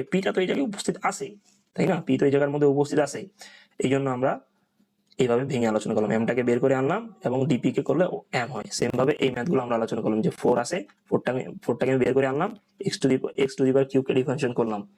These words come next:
এখানেও সিক্স কে বের করলাম, নাইন কে বের করলাম। আশা করি এই ম্যাথগুলো তোমরা বুঝতে পারছো। তো আমরা ধারাবাহিকভাবে আমাদের সব ক্লাসগুলোই তোমরা করতে থাকো। তো আশা করি এভাবে ক্লাসগুলো করলে তোমাদের পুরো ডিফারেন্সিয়েশন অ্যাডমিশনের জন্য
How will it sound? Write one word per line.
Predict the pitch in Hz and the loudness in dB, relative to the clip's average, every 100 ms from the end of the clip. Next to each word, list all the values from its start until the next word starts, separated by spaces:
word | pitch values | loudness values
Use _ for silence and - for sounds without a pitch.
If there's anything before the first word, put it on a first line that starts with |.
| _ - | _ -4
এখানেও | - 120 120 | -4 -4 -4
সিক্স | 131 - | -6 -2
কে | 131 | 0
বের | 127 131 | 2 2
করলাম, | - 156 | -2 -2
নাইন | 127 175 | -4 -2
কে | 123 | -2
বের | 113 | 0
করলাম। | 110 110 101 _ _ _ - | -2 -4 -6 _ _ _ -10
আশা | - 135 | -4 0
করি | 143 | 0
এই | 135 | 2
ম্যাথগুলো | 135 131 139 | 2 2 2
তোমরা | 135 127 | 2 -2
বুঝতে | - 135 | -2 0
পারছো। | 131 - 151 _ _ _ _ _ _ _ _ | 0 -2 -8 _ _ _ _ _ _ _ _
তো | 139 120 | 0 2
আমরা | 127 135 135 127 | 2 2 0 -4
ধারাবাহিকভাবে | 131 143 139 139 143 | -2 -2 -4 -2 0
আমাদের | 139 139 - | 0 -4 -2
সব | 135 - - | -6 -6 -2
ক্লাসগুলোই | 131 127 147 151 | -2 0 -2 0
তোমরা | 139 139 | 0 -2
করতে | 131 135 127 | -4 -4 -4
থাকো। | 117 254 - _ _ _ _ _ _ _ _ | -2 -4 -6 _ _ _ _ _ _ _ _
তো | 131 113 131 | -2 0 -2
আশা | - 147 | -4 -2
করি | 147 151 160 - _ _ 135 | 0 0 -2 -20 _ _ -2
এভাবে | 127 139 | 0 0
ক্লাসগুলো | 131 127 147 139 | -2 -2 0 0
করলে | 147 214 156 | 2 0 0
তোমাদের | 123 123 117 - _ _ _ | -2 0 -2 -4 _ _ _
পুরো | - 120 | -2 0
ডিফারেন্সিয়েশন | 123 139 139 135 131 139 | -2 -4 -2 -4 -4 -4
অ্যাডমিশনের | 131 - 135 143 147 131 | -4 -2 -2 0 0 0
জন্য | 120 | 0